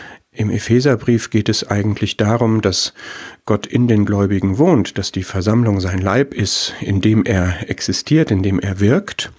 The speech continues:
Und gerade wenn das uns auf die Gläubigen bezogen ist, was wahrscheinlich die richtige Auslegung ist, dann heißt das, dass wir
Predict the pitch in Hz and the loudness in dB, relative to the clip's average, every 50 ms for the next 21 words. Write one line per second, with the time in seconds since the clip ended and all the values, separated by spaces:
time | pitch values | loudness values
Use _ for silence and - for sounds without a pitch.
0 | _ - - - - - - - - - - - _ - 101 98 95 - - - | _ -20 -20 -18 -16 -16 -16 -16 -16 -16 -18 -16 _ -2 0 0 0 -2 -4 -10
1 | - - _ _ - - - - 101 131 117 123 104 104 95 95 98 90 - - | -12 -16 _ _ -16 -14 -4 -2 -2 0 2 2 2 2 0 0 0 -2 -4 -2
2 | - 113 139 139 - - - - - 107 98 - 101 98 110 123 120 117 104 104 | 0 0 2 2 0 -2 -4 -2 -2 -4 0 2 2 4 4 2 2 2 0 0
3 | 98 98 95 90 - - - - - 107 113 120 113 107 - - 131 143 - - | 0 -2 -2 -6 -6 -6 -6 -2 0 2 2 4 4 2 2 2 0 0 0 -4
4 | - - - 95 - - - - - - - - _ - - _ - - - - | -6 -4 -6 -6 -4 -4 -6 -6 -6 -10 -14 -20 _ -20 -20 _ -12 -10 -10 -6
5 | - 104 104 104 - - 110 107 120 131 - - 107 101 98 - - 95 95 - | -4 -4 -4 -4 -4 -4 0 0 2 0 0 0 -2 0 0 0 -2 -2 -4 -4
6 | - 95 98 98 92 90 - 101 - - 90 90 90 90 - - - - - - | -4 -4 -2 -2 -2 -2 -2 -2 -2 -2 -2 -2 -2 -2 -6 -12 -16 -14 -14 -14
7 | - - - - _ - - - 107 117 131 - - 127 117 - - - - - | -16 -16 -18 -20 _ -14 -4 0 0 0 0 0 0 0 0 0 -2 -4 -6 -12
8 | - - - - - _ - 104 98 95 - - - - - _ - - _ _ | -18 -18 -20 -20 -16 _ -2 0 0 2 0 -2 -2 -4 -8 _ -20 -20 _ _
9 | _ _ _ - - 110 107 104 113 123 139 147 147 147 143 - | _ _ _ -20 -16 -10 -2 0 4 4 4 4 4 2 0 -2